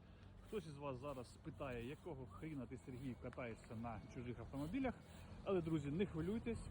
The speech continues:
про все домовились, дозвіл мені дали на те, щоб поїздити, зробити тест-драйв і зняти для вас огляд стосовно того, скільки проїжджає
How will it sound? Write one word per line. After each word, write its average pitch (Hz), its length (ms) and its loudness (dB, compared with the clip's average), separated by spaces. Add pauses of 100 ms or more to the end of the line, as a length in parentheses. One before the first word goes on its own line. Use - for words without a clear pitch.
про 165 100 4
все 160 320 2 (160)
домовились, 196 680 6 (220)
дозвіл 143 340 6
мені 143 260 4 (120)
дали 185 340 4 (260)
на 180 80 2
те, 180 140 2
щоб 175 160 0 (160)
поїздити, 226 560 4
зробити 151 480 2
тест-драйв 202 460 2 (220)
і 240 100 4
зняти 175 460 0
для 135 200 -2
вас 143 220 0 (180)
огляд 233 320 2 (460)
стосовно 165 440 -2 (100)
того, 220 300 2 (160)
скільки 151 300 0
проїжджає 131 540 -2